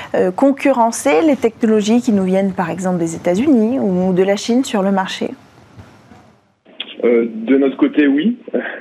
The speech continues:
Speaker 2: Nous, on est utilisé dans des programmes de santé, euh, qui sont, euh, reconnus par les États aux États-Unis, qui sont remboursés par la, le, la sécurité sociale américaine ou par des assureurs. Je pense qu'aujourd'hui, euh, c'est, c'est, on est dans un monde global où chacun peut avoir la chance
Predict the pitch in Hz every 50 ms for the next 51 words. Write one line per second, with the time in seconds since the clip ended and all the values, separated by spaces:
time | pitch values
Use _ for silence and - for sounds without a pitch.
0 | - - - - - - - - - 147 151 156 151 139 135 127 - 139 147 165
1 | 170 160 143 131 117 - - 139 131 151 156 147 135 123 - - 135 135 113 151
2 | 151 156 165 156 127 113 - - 123 - - - 127 123 117 110 113 117 127 123
3 | - 139 131 139 139 123 - 123 117 120 120 117 113 110 117 127 107 - 135 135
4 | 127 113 113 117 92 113 117 113 113 120 123 131 151 190 202 - - - - 107
5 | 110 123 131 127 127 127 - - - 135 - 127 117 107 104 95 95 98 107 104
6 | - - - - - - - - - 117 110 - 120 101 - 117 127 120 - -
7 | - 131 120 - - 127 127 123 127 123 127 117 143 135 131 120 101 113 110 117
8 | 110 117 113 - - - 123 139 170 202 - - - - - - - - - -
9 | - 151 170 175 - - 147 127 135 135 131 127 147 170 185 185 143 120 - -
10 | 87 104 - - 131 120 110 - 120 131 131 127 127 123 117 127 127 131 135 143
11 | 139 131 127 135 139 135 135 147 156 165 160 135 123 - - 127 123 - - 143
12 | 147 143 - 131 120 117 113 123 127 123 117 117 - - - 147 151 151 135